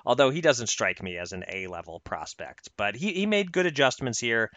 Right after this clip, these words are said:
and once again we saw replay used effectively to get a knockdown call correct. Castro was credited with a knockdown in the seventh, but between rounds, they changed it to a slip.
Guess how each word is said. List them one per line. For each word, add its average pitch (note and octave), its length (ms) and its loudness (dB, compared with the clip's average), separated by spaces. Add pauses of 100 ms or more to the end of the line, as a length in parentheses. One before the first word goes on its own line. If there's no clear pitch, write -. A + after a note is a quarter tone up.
(260)
and A#2+ 160 0
once G3+ 220 6
again C#3+ 240 2
we G2 80 -2
saw G2+ 280 0
replay F#2+ 520 -8
used F2 320 -10
effectively E2+ 800 -8
to - 100 -12
get G2 160 -2
a F#2+ 80 -4
knockdown F#2 560 -6
call F2 260 -4
correct. - 480 -8 (280)
Castro G2+ 580 0
was F#2+ 260 -6
credited C3 500 0
with B2 200 -4
a A#2+ 80 -2
knockdown A2+ 500 2
in G#2+ 80 0
the G2+ 80 -2
seventh, B2 460 0
but F2 100 -12
between F#2 320 -10
rounds, A2 460 0 (300)
they G2 100 -6
changed F2+ 340 -4
it E2+ 80 -14
to E2 160 -12
a - 40 -12
slip. - 360 -12